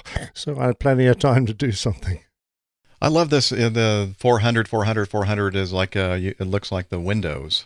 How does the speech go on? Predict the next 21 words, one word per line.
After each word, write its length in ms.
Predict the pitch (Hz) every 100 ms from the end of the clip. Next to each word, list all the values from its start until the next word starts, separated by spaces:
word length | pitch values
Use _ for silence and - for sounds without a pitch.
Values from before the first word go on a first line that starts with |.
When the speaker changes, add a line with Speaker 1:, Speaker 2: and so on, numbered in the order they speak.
| -
Speaker 2:
um, 400 | 85 78 78 85
along 400 | - 87 82 82
the, 240 | 78 78 76
uh, 60 | 78 101
Speaker 1:
That 140 | 110
was 100 | 110
the 100 | 123
idea, 380 | 127 123 131 135 -
yeah. 80 |
Speaker 2:
mid, 240 | 113 87 82
uh, 220 | 82 82 - _ _ _
fuselage 680 | - 92 92 82 82 110 98
of 140 | 95
the, 220 | 87 87 -
of 100 | 85
the 80 | 80
jet. 320 | 78 87 - - _ _ _ _ _ -
Very 160 | 90
clever. 400 | - 92 80 78 - _ _ -
Um, 320 | 90 87 82
so 280 | - 92